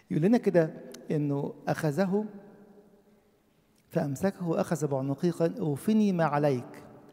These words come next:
فخر العبد رفيقه على قدميه وطلب إليه قال: "تمهل علي فأوفيك الجميع." نفس الكلمة.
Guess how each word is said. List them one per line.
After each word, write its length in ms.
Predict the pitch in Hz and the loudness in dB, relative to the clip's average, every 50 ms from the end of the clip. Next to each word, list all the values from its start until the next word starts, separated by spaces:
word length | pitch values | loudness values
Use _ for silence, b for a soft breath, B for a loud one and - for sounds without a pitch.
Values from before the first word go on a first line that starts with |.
| B B B B B B B | B B B B B B B
فخر 420 | B - 156 - - 226 254 254 226 | B 0 0 2 4 4 6 6 6
العبد 360 | 190 170 170 202 190 180 180 | 6 6 4 4 2 2 0
رفيقه 420 | 165 151 - 180 202 - - 165 | 0 2 2 2 0 2 4 4
على 100 | 151 147 | 4 2
قدميه 480 | 147 - 151 139 147 151 180 202 190 190 | 2 0 -2 -2 0 0 0 0 0 0
وطلب 280 | 170 151 - 170 170 | -2 0 0 0 0
إليه 100 | 175 165 | 0 -2
قال: 280 | 165 - 180 170 160 - | 0 2 2 2 2 2
"تمهل 460 | - 156 156 165 185 165 139 170 170 | 2 4 4 4 2 0 0 0 0
علي 460 | 165 147 156 156 165 175 170 175 170 | 0 2 2 2 2 2 2 2 0
فأوفيك 440 | 160 - - 208 151 - 175 170 - | 0 -2 -4 -4 -2 -2 -2 -2 -2
الجميع." 360 | 165 147 160 151 143 147 127 | -2 -2 -2 0 0 0 -2
نفس 320 | 120 131 165 170 - - - | -2 -4 -6 -8 -8 -8 -10
الكلمة. 520 | 151 - - 147 135 120 117 123 123 120 | -10 -8 -6 -6 -6 -4 -6 -6 -8 -10